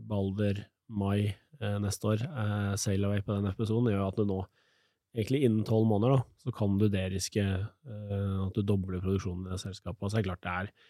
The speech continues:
fortsatt litt execution risk. Det kan hende det kommer forsinkelser på enkelte ting. Vi tror jo på en måte, hvis du ser på det selskapet litt sånn enkelt da, så sier du at når du er på, når du får dette i produksjon da, så si at alt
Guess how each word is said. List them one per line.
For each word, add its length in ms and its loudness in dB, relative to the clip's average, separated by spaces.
fortsatt 320 -2
litt 160 -2
execution 500 -2
risk. 300 2
Det 80 -6
kan 240 -4
hende 320 2
det 80 -4
kommer 240 0
forsinkelser 640 -2
på 80 -2
enkelte 320 -2
ting. 320 2
Vi 80 -2
tror 320 4
jo 80 2
på 80 -4
en 80 6
måte, 160 0
hvis 160 0
du 80 4
ser 240 0
på 80 -4
det 160 2
selskapet 400 -4
litt 80 -2
sånn 160 -2
enkelt 400 -4
da, 80 0
så 160 -2
sier 160 2
du 80 0
at 160 -4
når 160 0
du 40 0
er 280 -2
på, 140 -6
når 80 0
du 60 -4
får 160 6
dette 100 0
i 60 0
produksjon 340 4
da, 80 4
så 80 2
si 160 2
at 160 0
alt 240 0